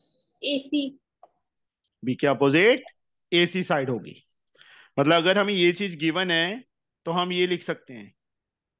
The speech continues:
Speaker 2: then एसी ए के अपोजिट, ए के अपोजिट कौन सी साइड है अर्पण?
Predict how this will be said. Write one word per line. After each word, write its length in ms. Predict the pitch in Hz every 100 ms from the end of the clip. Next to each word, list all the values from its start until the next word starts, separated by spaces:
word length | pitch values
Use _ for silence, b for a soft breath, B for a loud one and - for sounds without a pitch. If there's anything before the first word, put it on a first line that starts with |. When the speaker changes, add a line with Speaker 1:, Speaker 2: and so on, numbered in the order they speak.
| _ _ _ _ _ _ _ _ _
Speaker 2:
then 140 | 147 151
एसी 260 | 156 151
ए 140 | 196 170
के 120 | 196
अपोजिट, 640 | 185 196 196 214 254 - - _ _ _ _ _ _ _ _ _ - - - _ _ - _ _ - - _ - - _ _ _ _ _ _ _ _ _ _ _ _ _ _ _ _ _ _ _ _ -
ए 120 | 156
के 120 | 196
अपोजिट 320 | 175 190 208
कौन 180 | 214 190
सी 100 | 185
साइड 280 | 202 202 202
है 60 | 208
अर्पण? 380 | 208 - 214